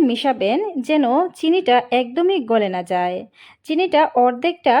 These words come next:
গলে যায় এবং অর্ধেকটা আস্ত থাকে, সে হিসেবে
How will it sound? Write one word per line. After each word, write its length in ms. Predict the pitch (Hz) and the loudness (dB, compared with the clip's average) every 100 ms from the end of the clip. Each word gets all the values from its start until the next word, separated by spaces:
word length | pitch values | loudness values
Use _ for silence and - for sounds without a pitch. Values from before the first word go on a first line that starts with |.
| 427 - _ - | 0 -8 _ -8
গলে 300 | 247 311 339 | -2 0 0
যায় 260 | 285 262 330 | 2 2 2
এবং 200 | 240 233 240 233 | 0 -2 -4 -2
অর্ধেকটা 540 | 240 240 320 330 320 339 - | -2 -2 -6 -2 0 0 0
আস্ত 260 | 220 226 339 | -6 -4 -6
থাকে, 320 | 339 370 370 415 | -4 -4 0 0
সে 180 | 415 359 339 - | 0 -2 -4 -4
হিসেবে 400 | 349 381 403 370 | -4 0 0 2